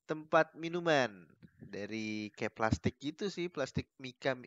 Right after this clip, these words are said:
mika, mika gitu nggak sih? Nah, ini gue coba buka. Dan ini cukup, cukup unik sih. Nah, ini dia kayak gini nih.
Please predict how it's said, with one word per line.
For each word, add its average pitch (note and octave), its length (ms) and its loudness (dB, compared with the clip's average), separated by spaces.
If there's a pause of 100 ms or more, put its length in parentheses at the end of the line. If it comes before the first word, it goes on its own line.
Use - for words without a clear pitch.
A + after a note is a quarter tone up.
(160)
mika, B2 400 -4
mika B2 320 -2
gitu B2+ 320 -8
nggak A#2+ 160 -4
sih? C3 160 -4 (640)
Nah, G#2+ 240 -4
ini B2 320 -6 (160)
gue G#2+ 160 -6
coba G#2 480 0
buka. G2 480 -4 (2500)
Dan G2 320 -6
ini A#2 240 -12
cukup, A#2+ 400 -6 (320)
cukup A2 240 -6 (140)
unik D#3 160 -6
sih. B2 260 -4 (3250)
Nah, F#2+ 320 -4
ini G#2 160 -10
dia G2+ 300 0
kayak G#2 160 -4
gini A#2+ 220 -6
nih. A#2 160 -4